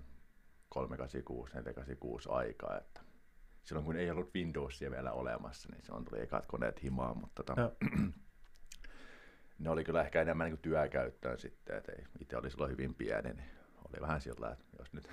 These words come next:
Speaker 1: <laughs> sä et koskis tähän vielä, et isi tekee duunia tällä.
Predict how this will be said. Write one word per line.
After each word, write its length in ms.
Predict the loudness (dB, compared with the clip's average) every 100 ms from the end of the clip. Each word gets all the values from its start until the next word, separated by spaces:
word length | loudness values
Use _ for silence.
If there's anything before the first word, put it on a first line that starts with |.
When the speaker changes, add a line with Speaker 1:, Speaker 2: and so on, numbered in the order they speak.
| -8
Speaker 1:
<laughs> 80 | -2
sä 260 | 2 2
et 120 | 2
koskis 440 | -2 -4 -4 -6 -4
tähän 280 | -2 -2 -2
vielä, 420 | -2 -2 -2 -4
et 200 | -6 -10 -12 -12 -8 -2
isi 300 | 2 4 4
tekee 360 | 4 4 2 4
duunia 560 | 4 4 2 -2 -4 -6
tällä. 440 | -4 -2 -2 -2